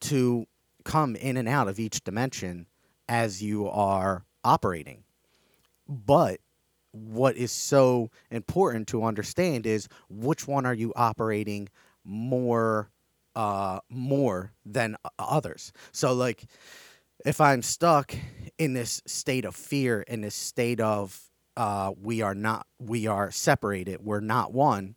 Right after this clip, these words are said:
well, then I'm, I'm, I'm stuck in this third dimensional mindset. Um, and if I can't get out of that body, that mindset, it's going to be tough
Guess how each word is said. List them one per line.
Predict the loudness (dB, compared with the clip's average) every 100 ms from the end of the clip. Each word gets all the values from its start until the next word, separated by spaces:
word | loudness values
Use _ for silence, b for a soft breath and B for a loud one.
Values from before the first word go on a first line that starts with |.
| -2
well, | 0
then | 2 2 0 -8 _ _ 0
I'm, | 2 2 -2 -4
I'm, | -4 -4
I'm | -6 -4
stuck | -2 0 0 0
in |
this | -4 -4
third | 0 0
dimensional | 0 -4 -4 -6 -4 -4 -6 b b
mindset. | 0 2 2 -2 -6 -8 -10 _ B B B B -6
Um, | 2 4 4 0
and | -4
if | 0
I | -2
can't | 2 2 2 0
get | 2
out | 6 6
of | 6 0
that | 0 0 -2 _
body, | 0 4 6 4 0 -10 -6
that | 0 0 0
mindset, | 2 2 0 -4 -6 -6 _ _ _ _ _ _ _ _ _ _ -20 B B
it's | B -2
going | 0
to | 0
be | -2
tough | -2 4 4 2